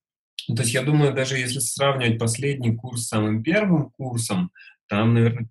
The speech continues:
пятьдесят процентов будет, э, одинаковой информации. Я, я костяк курса не меняю, то есть там план, темы остаются,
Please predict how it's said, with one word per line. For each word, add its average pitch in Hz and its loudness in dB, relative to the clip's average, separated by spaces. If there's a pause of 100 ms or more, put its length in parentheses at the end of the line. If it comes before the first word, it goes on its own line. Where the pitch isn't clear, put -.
пятьдесят 117 -2
процентов 117 -4 (160)
будет, 101 -2 (320)
э, 95 -10 (200)
одинаковой 95 -4
информации. 90 -10
Я, 101 -4
я 101 -6
костяк 104 -4 (120)
курса 107 -10
не 98 -8
меняю, 160 -2
то 107 -10
есть - -12
там 95 -4 (380)
план, 143 0
темы 110 0
остаются, 117 -4